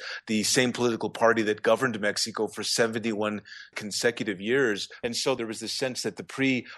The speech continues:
represented the authoritarian past of Mexico, a sort of old-fashioned political party that used anything that it could to maintain power. It really didn't have a political ideology. It could be left or right, whatever you needed.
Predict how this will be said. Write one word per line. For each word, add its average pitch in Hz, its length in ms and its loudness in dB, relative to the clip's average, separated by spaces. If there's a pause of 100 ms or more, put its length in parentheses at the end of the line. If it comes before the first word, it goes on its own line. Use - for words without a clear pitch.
represented 120 540 0
the 113 220 -8
authoritarian 123 840 0
past 139 400 2
of 98 100 -8
Mexico, 104 480 -6 (300)
a - 80 -8
sort 143 240 6
of 101 100 0 (160)
old-fashioned 135 840 2
political 120 360 -2
party 120 380 4
that 107 140 -4
used 120 380 -2 (280)
anything 143 600 0 (140)
that 117 140 -2
it 107 140 -10
could 123 580 2
to 127 120 -6
maintain 120 680 -2
power. 127 480 2 (240)
It 127 120 -12
really 143 180 2
didn't 123 260 -4
have 120 220 -2
a 104 60 -6
political 123 460 -4
ideology. 110 680 2
It - 80 -8
could 98 80 -20
be 95 160 -10
left 135 400 0
or 101 160 -4
right, 123 280 2
whatever 120 300 2
you 110 180 -2
needed. 117 440 2